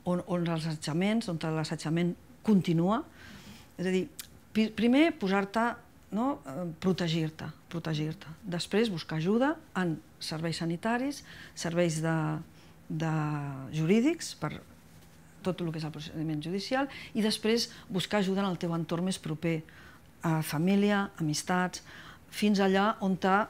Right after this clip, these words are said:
a tu, eh, et sigui, eh, satisfactori, sense forçar tampoc. És a dir, mm, parla amb qui tu, mm, consideris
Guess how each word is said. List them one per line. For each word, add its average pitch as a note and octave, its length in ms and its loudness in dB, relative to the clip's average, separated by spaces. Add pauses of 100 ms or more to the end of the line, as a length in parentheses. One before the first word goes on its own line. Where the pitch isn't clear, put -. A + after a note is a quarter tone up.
(600)
a F#3 80 -2
tu, G3+ 320 2 (160)
eh, E3+ 400 -4
et D#3 80 -4
sigui, G3+ 600 0
eh, E3 640 -2
satisfactori, D#3 840 -4 (720)
sense F3 360 0
forçar E3+ 500 0
tampoc. D3 380 -6
És D3 80 -6
a D#3+ 40 -2
dir, D#3+ 200 -2
mm, E3 260 -6 (140)
parla G#3 380 6
amb F3+ 160 -2
qui E3+ 240 -2
tu, G#3+ 220 2 (380)
mm, E3+ 380 -4
consideris F#3+ 680 2